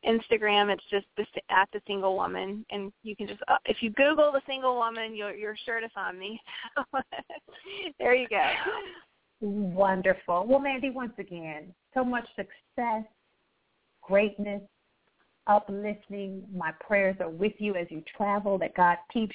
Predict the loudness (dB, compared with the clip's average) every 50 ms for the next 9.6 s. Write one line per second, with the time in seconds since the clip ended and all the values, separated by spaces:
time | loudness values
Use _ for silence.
0 | -6 -6 -4 -2 -2 -4 -6 -8 0 2 2 2 2 -4 -6 -6 -6 -8 -8 -6
1 | -6 -6 -6 -6 -6 -6 -4 -4 -4 -4 -6 -8 -10 _ -8 0 4 4 4 4
2 | 2 -2 -6 -4 _ 2 4 4 6 6 6 6 4 4 -2 -8 -10 -10 -12 -14
3 | -16 -16 -8 _ 2 2 2 2 0 -4 -6 -6 -8 -10 -14 _ _ _ -20 -18
4 | -18 -18 -20 -20 _ -2 2 2 2 4 6 6 8 8 8 8 8 8 8 8
5 | 8 6 4 0 0 -2 -4 2 4 4 6 6 4 2 0 -2 -2 -4 -6 -8
6 | -8 2 2 4 4 4 0 -4 _ -20 -20 -10 -8 -8 -8 -6 -6 -6 -6 -6
7 | -8 -12 -14 -16 -16 -16 -16 -8 -4 -2 -2 0 -2 -2 -4 -6 -10 -14 -18 _
8 | -6 0 0 0 0 -2 -14 _ -10 -8 -8 -8 -8 -10 -12 -10 -2 0 0 0
9 | 0 _ _ -8 -4 -2 -2 -2 2 2 2 2